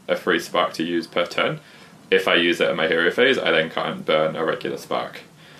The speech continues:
And there are different ways of getting them. There's a command trait you can take which gives you an extra D three Spark, so you can have two D three plus three for the whole game. I actually found there's only one game where I used all of them. Um, that was against Tom Holdsworth, and I think I actually rolled six for that game.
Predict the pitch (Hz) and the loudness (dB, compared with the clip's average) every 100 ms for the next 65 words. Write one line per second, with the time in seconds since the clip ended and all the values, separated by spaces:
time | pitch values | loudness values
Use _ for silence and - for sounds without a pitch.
0 | - - - 110 127 151 117 92 92 90 | -20 -12 0 4 6 4 2 6 6 4
1 | 87 - - 76 80 80 87 87 80 85 | 0 0 0 0 -4 0 2 2 -2 -2
2 | 78 - 76 78 78 78 78 76 - - | -2 0 -2 -2 -6 -2 -2 -2 -4 -4
3 | - 76 78 - - 80 78 - 78 - | -4 -2 -4 -6 -6 -4 -6 -6 -8 -4
4 | 78 76 - 82 78 80 78 - 78 82 | -4 -4 -4 -6 -6 -4 -4 -4 -6 -4
5 | 80 78 78 - 73 82 - 87 85 95 | -4 -4 -4 -4 -4 -4 -2 -2 0 2
6 | 120 117 - - - - - - 95 - | 0 -2 -12 -20 -20 -20 -20 -4 0 0
7 | 90 85 80 82 80 80 80 82 82 82 | 0 0 0 0 -2 -4 -4 -4 -2 0
8 | 82 82 80 - - - 85 80 - 82 | 0 -2 -10 -18 -20 -6 -2 0 -2 -4
9 | 82 78 - 80 82 - 80 82 - - | -4 -6 -4 -2 -2 -4 -6 -6 -14 -20
10 | - - - - - 80 80 80 76 - | -20 -20 -20 -14 -2 -2 -2 -6 -10 -14
11 | - - - - - 87 85 - - 82 | -20 -20 -10 -2 -2 -2 -6 -6 -4 0
12 | 78 80 78 76 - 95 - - 76 - | -2 2 0 0 -4 -4 -4 -2 -6 -4
13 | - - - - 78 80 | -8 -6 -8 -4 -4 -4